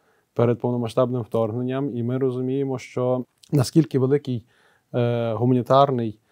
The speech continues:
е, соціальний, е, криз прийшов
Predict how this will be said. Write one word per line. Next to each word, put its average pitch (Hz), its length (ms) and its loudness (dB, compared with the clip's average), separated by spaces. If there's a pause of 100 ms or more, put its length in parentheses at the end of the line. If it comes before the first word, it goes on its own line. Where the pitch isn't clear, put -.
(320)
е, 113 240 0
соціальний, 120 760 0
е, 110 680 -8
криз 151 680 4
прийшов 113 540 0